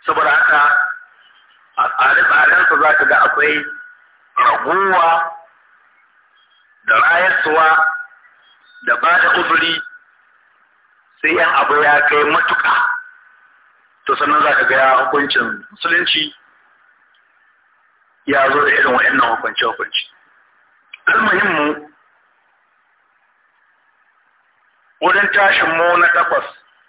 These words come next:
Malam rahimahullahu ta'ala wa jazahu anna wa al-islam wal muslimina khaira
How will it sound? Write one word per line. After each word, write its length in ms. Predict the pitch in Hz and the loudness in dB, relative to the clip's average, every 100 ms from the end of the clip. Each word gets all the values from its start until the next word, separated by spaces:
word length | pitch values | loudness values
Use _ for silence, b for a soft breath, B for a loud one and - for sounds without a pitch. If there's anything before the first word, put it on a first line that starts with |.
| - | -6
Malam 480 | 156 170 170 160 151 | 0 2 2 -2 0
rahimahullahu 640 | 151 - 156 143 156 151 - | 0 2 2 2 2 0 0
ta'ala 380 | - 147 165 180 185 151 | 0 2 2 2 0 -2
wa 80 | |
jazahu 640 | 139 - - - - 160 - - _ _ _ _ _ _ _ _ _ _ _ _ _ _ _ - | -2 0 2 2 2 -2 -4 -12 _ _ _ _ _ _ _ _ _ _ _ _ _ _ _ -4
anna 420 | 135 156 160 160 156 | 0 2 2 2 2
wa 120 | 139 170 | 2 0
al-islam 600 | - - - 156 160 160 | 0 -2 -2 0 2 4
wal 160 | 151 139 | 2 0
muslimina 480 | 151 - 147 147 135 | 0 -2 0 0 2
khaira 340 | 113 - - | 2 2 2